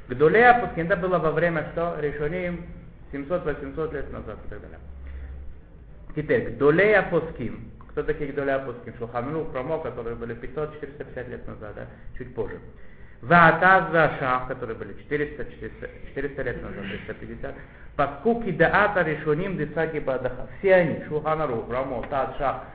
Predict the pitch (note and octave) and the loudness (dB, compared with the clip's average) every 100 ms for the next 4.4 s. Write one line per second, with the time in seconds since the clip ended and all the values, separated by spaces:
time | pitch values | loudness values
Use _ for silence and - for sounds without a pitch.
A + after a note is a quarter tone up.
0 | - - - - - F#3 F#3+ D#3 C#3 C3+ | -16 -16 -16 -14 4 4 4 0 -2 -6
1 | B2+ C3 E3+ F3 F3 - - - C3 C3 | -10 -8 -6 -6 -8 -8 -8 -8 -6 -4
2 | C3 B2+ B2+ A#2+ B2+ C#3 F#3 F3+ E3 D#3+ | -4 -6 -8 -8 -6 -4 -4 -2 -4 -4
3 | - - A#2+ B2+ F#3 F3+ F3 E3+ E3 - | -8 -6 -6 -4 0 0 0 -2 -6 -8
4 | - - C3 E3 | -12 -6 -4 0